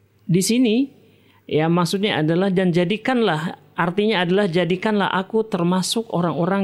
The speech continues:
yang mewarisi surga yang penuh dengan kenikmatan." Lihatlah, Nabi Ibrahim alaihissalam ini adalah salah seorang nabi yang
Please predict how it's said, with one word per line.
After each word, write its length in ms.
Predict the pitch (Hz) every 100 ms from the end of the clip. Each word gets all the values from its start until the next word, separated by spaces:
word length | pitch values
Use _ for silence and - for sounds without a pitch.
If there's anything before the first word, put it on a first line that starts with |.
| 175
yang 180 | 180 240 254 - _
mewarisi 640 | 170 180 180 170 180 - 170
surga 480 | - 160 151 160
yang 160 | 139 139
penuh 320 | - 151 156
dengan 320 | 135 127 123
kenikmatan." 600 | 127 101 123 135 - - - _ _ _ _ _ - - -
Lihatlah, 400 | 180 226 175 - - - - - - -
Nabi 320 | - 170 220
Ibrahim 400 | 202 175 190 190
alaihissalam 580 | 147 151 165 208 202 175 185 - 277 294 _ _
ini 240 | - 185 202
adalah 280 | 165 170 170
salah 280 | 175 165
seorang 440 | 160 - 175 180 175
nabi 560 | 175 156 165 214 233 - -
yang 720 | 170 180 180 208 214 220